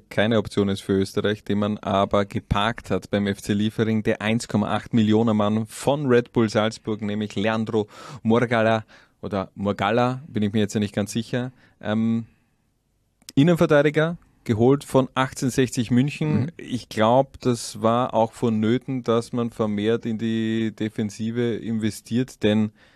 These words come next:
Speaker 1: vierundfünfzig Gegentore haben die Roten, also die Jungbullen,
Speaker 2: Mhm.
Speaker 1: in der Vorsaison kassiert. Das ist eher so die Achillesferse gewesen.
Speaker 2: Ja, deswegen ist die Abwehr mehr oder weniger komplett neu aufgestellt worden, ne? Also,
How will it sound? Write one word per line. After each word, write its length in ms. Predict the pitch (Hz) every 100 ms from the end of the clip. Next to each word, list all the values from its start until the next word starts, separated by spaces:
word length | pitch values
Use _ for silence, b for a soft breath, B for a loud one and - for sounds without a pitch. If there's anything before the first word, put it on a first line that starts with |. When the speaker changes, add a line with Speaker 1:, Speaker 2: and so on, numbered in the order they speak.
| b
Speaker 1:
vierundfünfzig 800 | - 139 226 269 - 254 - -
Gegentore 760 | 135 208 180 - 101 95 98
haben 220 | 95 101 98
die 120 | 101
Roten, 440 | 98 95 104 95 -
also 180 | 98
die 160 | 98 101
Jungbullen, 560 | 113 135 104 101 117 - B B B
Speaker 2:
Mhm. 220 | 113 117
Speaker 1:
in 60 | 104
der 80 | 107
Vorsaison 540 | 107 101 107 101 104
kassiert. 520 | 110 101 - 110 127 - -
Das 200 | 110 -
ist 200 | 110 110
eher 260 | 107 113
so 140 | 107 110
die 160 | 107
Achillesferse 720 | 104 - 147 156 - - 82 -
gewesen. 380 | - - - - _ _ _ _ -
Speaker 2:
Ja, 220 | 110 104
deswegen 320 | 95 92 98
ist 180 | 101 -
die 40 |
Abwehr 360 | 87 - 95 95
mehr 140 | 95
oder 160 | 95 90
weniger 300 | 92 95 92
komplett 320 | 101 92 92
neu 320 | 92 90 90
aufgestellt 460 | 87 95 - 95 -
worden, 220 | 92 95
ne? 200 | 87 92 -
Also, 500 | - 90 90 90 87